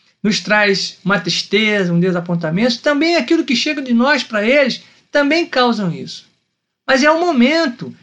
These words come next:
é um processo de depuração do espírito. E é lento, gradual,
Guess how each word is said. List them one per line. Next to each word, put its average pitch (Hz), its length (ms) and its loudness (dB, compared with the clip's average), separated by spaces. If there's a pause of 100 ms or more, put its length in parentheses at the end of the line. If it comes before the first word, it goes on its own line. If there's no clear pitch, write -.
(100)
é 233 80 2
um 277 80 2
processo 294 640 0
de 277 120 2
depuração 294 800 0
do 277 80 -2
espírito. - 640 -4 (680)
E 233 180 4
é 302 240 4
lento, 269 640 2
gradual, 254 960 2